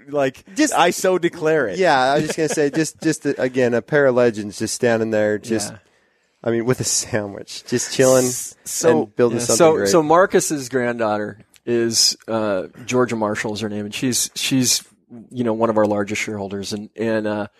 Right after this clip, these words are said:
Speaker 3: just an incredibly wonderful lady, and, um, and just so gracious, and still just,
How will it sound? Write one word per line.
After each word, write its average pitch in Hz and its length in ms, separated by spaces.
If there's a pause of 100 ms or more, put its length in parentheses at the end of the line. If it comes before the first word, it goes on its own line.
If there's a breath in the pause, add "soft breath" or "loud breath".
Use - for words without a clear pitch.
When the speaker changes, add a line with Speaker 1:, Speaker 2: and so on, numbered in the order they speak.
(140)
Speaker 3:
just 147 220
an 127 100
incredibly 117 460
wonderful 107 400
lady, 104 340 (400 loud breath)
and, 113 340
um, 104 380 (300)
and 120 200
just - 460
so 139 300
gracious, 117 520
and 107 200
still 131 420
just, 110 340